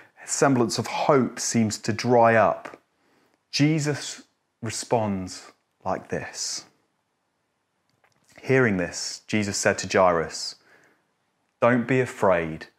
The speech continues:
just believe, and she will be healed." When he arrived at the house of Jairus,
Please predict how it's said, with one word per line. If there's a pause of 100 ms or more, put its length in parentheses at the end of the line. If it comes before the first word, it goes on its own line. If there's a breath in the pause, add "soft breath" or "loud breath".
(420)
just
believe, (260)
and
she
will
be
healed." (1800)
When
he
arrived
at
the
house
of
Jairus,